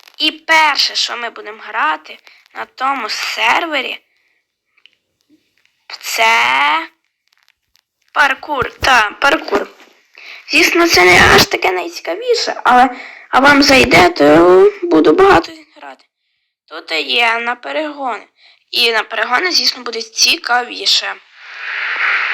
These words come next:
І що ми хочемо? Щоб було цікавіше.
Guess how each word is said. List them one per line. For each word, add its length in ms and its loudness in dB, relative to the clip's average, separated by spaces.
І 120 -14
що 340 0
ми 120 -4
хочемо? 480 -4
Щоб 440 -2
було 260 -6
цікавіше. 560 -6